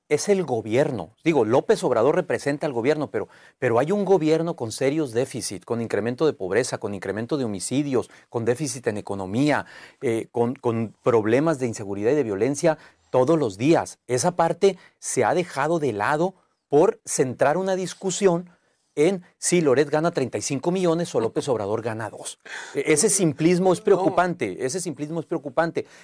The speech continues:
Speaker 1: Y yo solamente reiterar lo que les decía hace un momento.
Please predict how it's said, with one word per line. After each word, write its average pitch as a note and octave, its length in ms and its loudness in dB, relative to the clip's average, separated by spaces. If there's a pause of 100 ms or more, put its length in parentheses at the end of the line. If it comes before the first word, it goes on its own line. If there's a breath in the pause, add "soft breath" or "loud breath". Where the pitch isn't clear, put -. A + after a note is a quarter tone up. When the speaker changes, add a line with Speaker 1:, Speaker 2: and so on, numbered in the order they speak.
Speaker 1:
Y F#3 200 -2
yo F#3 180 4
solamente F#3 420 0
reiterar D3 440 0
lo E3 120 -4
que - 100 -10
les A#2+ 120 -2
decía D3 320 -2
hace - 260 -8
un C#3 80 -6
momento. C#3+ 400 -6